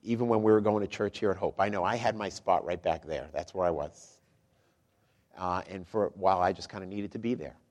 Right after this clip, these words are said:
But once we were married, we, we kinda try to pick some different spots to sit in,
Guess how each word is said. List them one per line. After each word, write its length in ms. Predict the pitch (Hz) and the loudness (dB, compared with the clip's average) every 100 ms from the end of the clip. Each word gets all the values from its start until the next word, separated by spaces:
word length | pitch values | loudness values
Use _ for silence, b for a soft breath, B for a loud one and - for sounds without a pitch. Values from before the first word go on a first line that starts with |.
| _ _ _ | _ _ _
But 280 | 95 - - _ _ _ _ _ _ - | -2 -2 -14 _ _ _ _ _ _ -14
once 300 | 92 101 - | -6 -6 -2
we 80 | |
were 60 | 104 | -4
married, 420 | 95 101 104 110 | -2 -4 -2 -2
we, 180 | 113 123 - | -2 -8 -8
we 80 | |
kinda 260 | 120 156 156 | -14 -8 -8
try 240 | 147 160 | -4 -2
to 60 | 151 | -2
pick 220 | 151 139 | -4 -14
some 140 | - 117 | -14 -12
different 320 | 107 104 101 | -12 -12 -20
spots 420 | - 95 - - | -10 -8 -8 -16
to 120 | _ | _
sit 200 | - - | -18 -18
in, 100 | 76 | -18